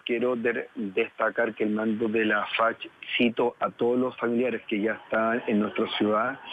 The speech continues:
para volver a la base. Se comunicaron también con los equipos municipales que estamos trabajando con ellos para, para, eh, de una manera muy respetuosa,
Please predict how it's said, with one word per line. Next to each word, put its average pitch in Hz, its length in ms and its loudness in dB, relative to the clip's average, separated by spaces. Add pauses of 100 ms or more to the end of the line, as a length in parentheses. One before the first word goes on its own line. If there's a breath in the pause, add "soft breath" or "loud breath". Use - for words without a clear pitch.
(220 loud breath)
para 107 160 4
volver 110 520 2
a 120 60 2
la 120 180 0 (240)
base. 123 520 -2
Se 107 80 -8
comunicaron 110 460 0
también 104 340 0
con 107 140 0
los 104 140 -2
equipos 110 280 2
municipales 107 680 0 (380 loud breath)
que - 60 -8
estamos 107 320 -2
trabajando 107 580 2
con 107 180 0
ellos 113 320 2
para, 110 300 0 (560 loud breath)
para, 110 380 0 (280)
eh, 104 560 0
de 113 120 -4
una 117 180 2
manera 117 500 0 (260)
muy 110 280 4
respetuosa, 139 720 -2